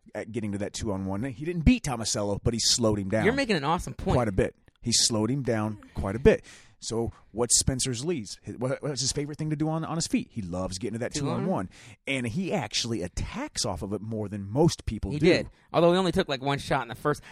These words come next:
Speaker 2: You know what's funny? I think people might be scouting that because Welsh tried to do that to Tomasello today.
Speaker 1: Makes sense.
Speaker 2: They tried to two-on-one him, and I was like, "Man, is that what people are doing?" Now, NATO hit that, uh, uh,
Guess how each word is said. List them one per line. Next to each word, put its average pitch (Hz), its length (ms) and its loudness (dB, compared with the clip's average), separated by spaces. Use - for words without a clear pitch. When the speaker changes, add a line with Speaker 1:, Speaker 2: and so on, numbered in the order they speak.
Speaker 2:
You 151 100 -2
know 226 80 4
what's 170 140 2
funny? 156 360 -4
I - 60 -4
think 190 160 -4
people 156 180 2
might 139 100 -2
be 104 60 -8
scouting 127 360 -2
that 185 120 0
because 120 220 -4
Welsh 131 320 4
tried 113 160 -6
to - 60 -8
do - 140 -8
that - 240 -10
to 117 80 -10
Tomasello 110 480 -2
today. 107 340 -6
Speaker 1:
Makes 185 220 -6
sense. 262 260 -4
Speaker 2:
They 151 100 4
tried 190 180 6
to 180 60 2
two-on-one 185 420 2
him, 135 80 -2
and 131 80 -2
I 135 40 2
was 139 160 -4
like, 127 220 -4
"Man, 202 300 -8
is 131 80 -16
that 196 140 -8
what 170 140 -10
people 180 220 -6
are 143 60 -2
doing?" 165 360 -4
Now, 131 400 -4
NATO 139 320 -4
hit 127 180 -10
that, 113 200 -8
uh, 110 140 -8
uh, 107 240 -4